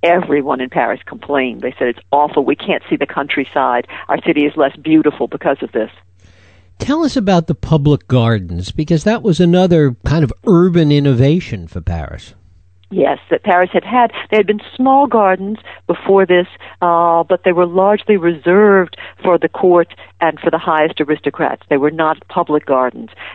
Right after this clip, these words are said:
Speaker 1: And in the course, very early in the seventeenth century, it begins and it continues through the century, and the movement builds, especially during, under Louis the fourteenth's reign, so from sixteen sixty to the end of the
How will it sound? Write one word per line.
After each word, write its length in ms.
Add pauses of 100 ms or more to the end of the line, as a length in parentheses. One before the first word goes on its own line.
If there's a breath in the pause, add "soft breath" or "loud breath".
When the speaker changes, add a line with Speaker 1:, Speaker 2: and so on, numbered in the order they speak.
(120 loud breath)
Speaker 1:
And 140
in 80
the 80
course, 340
very 320
early 380
in 80
the 100
seventeenth 400
century, 320
it 120
begins 400
and 100
it 80
continues 640
through 80
the 180
century, 460 (320 loud breath)
and 100
the 60
movement 460
builds, 360 (300 loud breath)
especially 440
during, 300
under 320
Louis 180
the 100
fourteenth's 520
reign, 320 (320 loud breath)
so 80
from 220
sixteen 380
sixty 280
to 80
the 160
end 120
of 80
the 80